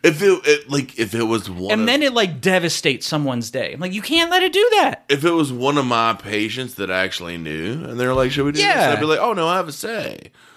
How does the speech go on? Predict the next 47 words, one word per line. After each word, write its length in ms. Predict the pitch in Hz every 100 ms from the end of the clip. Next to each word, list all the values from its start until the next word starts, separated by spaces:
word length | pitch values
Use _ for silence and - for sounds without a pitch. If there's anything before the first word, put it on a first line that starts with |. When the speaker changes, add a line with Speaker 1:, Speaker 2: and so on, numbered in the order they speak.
| _ -
Speaker 1:
But 120 | 127
if 100 | 139
it's 120 | 143 -
somebody 300 | 147 156 143
that's 200 | 139 107
just 240 | 131 110
there 360 | 127 143 101 76
that 140 | 98 95
has 260 | 107 95
no 320 | 104 113 131 120
respiratory 520 | 110 107 104 110 92
orders 340 | 104 107 90
at 60 | 87
all, 160 | 92
and 80 | 104
she's 180 | 92 82
like, 240 | 82 73 - - - - - - - _ _
"What 120 | - 90
do 40 |
you 60 | 85
think 240 | 95 87
we 80 | 92
should 180 | 90 82
do?" 200 | 101 107
And 100 | 104
I'm 60 |
like, 200 | 104 - -
"Fuck, 280 | - 175 160
bud, 260 | 104 123
I 140 | 143 180
don't 160 | 196
know. 180 | 135 160
Just 140 | 170 151
Speaker 2:
Yeah. 80 |
Speaker 1:
let 100 | 143
him 100 | 160 151
ride, 460 | 160 208 214 202
'cause 140 | 160 135
I 40 |
think 60 | 139
Speaker 2:
Yeah. 120 | 151
Speaker 1:
he's 100 | 117 175 147
doing 200 | 165 151
all 200 | 131 127
right." 420 | 151 226 233 233
<laughs> 0 |
Like, 640 | - 208 214 165 170 127